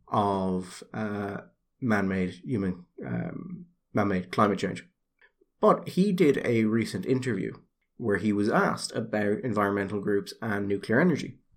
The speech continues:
because he was giving his opinion that due to the requirements to have a solid baseload on an energy, uh, grid, nuclear was really the only way that made sense.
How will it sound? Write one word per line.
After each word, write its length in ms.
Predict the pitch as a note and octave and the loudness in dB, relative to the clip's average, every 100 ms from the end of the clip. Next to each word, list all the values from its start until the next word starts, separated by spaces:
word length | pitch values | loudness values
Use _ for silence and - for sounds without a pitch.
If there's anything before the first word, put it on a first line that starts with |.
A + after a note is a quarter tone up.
| _ _ _ _ _ _ | _ _ _ _ _ _
because 580 | A2+ - G2 F#2 G2 F#2+ | -2 2 2 2 0 0
he 220 | G#2+ G#2 | 4 4
was 220 | G2+ G#2+ | 4 4
giving 200 | C3 A#2+ | 6 4
his 100 | G#2+ | 4
opinion 500 | F2+ C#3+ E3 G#2 G2 | 2 4 6 4 2
that 240 | A2+ G2 - - _ _ _ _ - | -4 -4 -6 -18 _ _ _ _ -16
due 220 | - B2+ A#2+ | 2 4 6
to 140 | B2 | 4
the 140 | G#2+ | 4
requirements 720 | G2+ - - F3+ D#3+ C3 A#2+ - | 2 0 4 6 6 4 0 -4
to 80 | |
have 280 | G#2 G2+ G2 | -2 -2 -2
a 100 | - | -4
solid 380 | - A2 G2 F#2 | -2 0 0 2
baseload 680 | G#2+ A2 - G2+ F#2+ A2 - | 4 4 2 2 0 -2 -8
on 320 | - G#2+ G2 G2 | -4 0 0 0
an 100 | G#2 | 2
energy, 520 | A2+ G#2 F2+ F#2 - | 4 4 2 -6 -8
uh, 360 | - - - F#3 - - | -6 -6 -6 -12 -14 0
grid, 260 | G#2+ G2 - _ _ _ _ _ _ _ _ _ - - | 2 2 -6 _ _ _ _ _ _ _ _ _ -10 6
nuclear 380 | C#3 C3 C3 | 8 10 8
was 220 | G2+ G2+ G2 | 8 6 4
really 240 | G#2+ G2+ | 2 4
the 140 | G2+ | 2
only 140 | F#2+ F#2+ | 2 2
way 260 | F2+ D#2+ | 0 0
that 120 | - - | -4 -6
made 180 | - - | -6 -2
sense. 320 | F#2+ E2+ | -2 -2